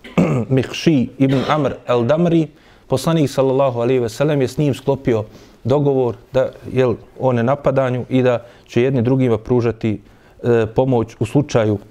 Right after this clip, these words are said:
nekih, o, sukoba sa druge strane i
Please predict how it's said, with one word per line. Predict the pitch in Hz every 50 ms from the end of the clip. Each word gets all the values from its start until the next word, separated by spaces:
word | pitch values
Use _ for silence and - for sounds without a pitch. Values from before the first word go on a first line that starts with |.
| - _ _ _ -
nekih, | 120 127 123 - - 117 104 - - -
o, | - 120 113 113 110
sukoba | 110 - 127 127 123 - 123 110 110 104
sa | - -
druge | 104 123 139 127 127 117
strane | - - 117 117 120 123 127 123 117 - - - - - - -
i | - - 127 123 -